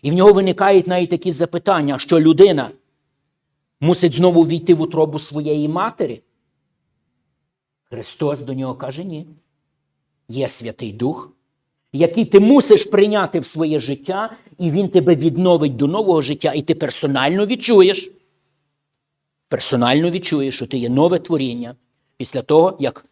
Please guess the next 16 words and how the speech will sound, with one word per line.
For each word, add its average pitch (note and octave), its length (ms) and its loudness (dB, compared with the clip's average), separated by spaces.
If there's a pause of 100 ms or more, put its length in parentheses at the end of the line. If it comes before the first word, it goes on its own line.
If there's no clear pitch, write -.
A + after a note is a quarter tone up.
(120)
Дух C3 180 -4
Святий B2 320 -6
війде A2 280 -8
в A2 60 -14
твоє G2+ 300 -16
життя. - 520 -12 (600)
Зараз, C#4 320 4
коли C4 200 2
ми A#3+ 100 2
читаємо G#3+ 580 0
цей F3+ 200 2
сьомий F3 460 4
вірш D3+ 220 2
двадцять D3+ 340 0
другого D#3 380 6
розділу, D#3 580 0